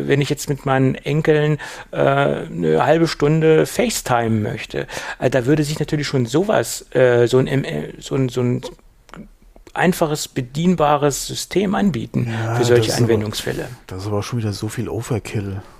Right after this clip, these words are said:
Speaker 2: Gerade wenn du den Rest hast, mein Gott, dann sollst du es gegen ein Buch lehnen,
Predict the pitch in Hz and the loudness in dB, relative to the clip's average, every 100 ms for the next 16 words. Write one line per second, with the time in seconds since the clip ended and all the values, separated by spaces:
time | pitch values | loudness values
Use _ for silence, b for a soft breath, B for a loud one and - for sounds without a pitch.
0 | B _ - - _ _ _ _ - _ | B _ -20 -20 _ _ _ _ -20 _
1 | _ _ _ _ _ _ _ - - 104 | _ _ _ _ _ _ _ -10 -2 0
2 | 101 104 107 104 101 101 - 127 - - | 0 0 0 0 0 -2 -2 -8 -8 -8
3 | 101 117 107 104 104 107 - 107 107 101 | -6 -4 -4 -4 -6 -6 -4 -4 -2 -4
4 | 123 - 120 113 107 104 110 | -8 -6 -2 0 -2 -6 -8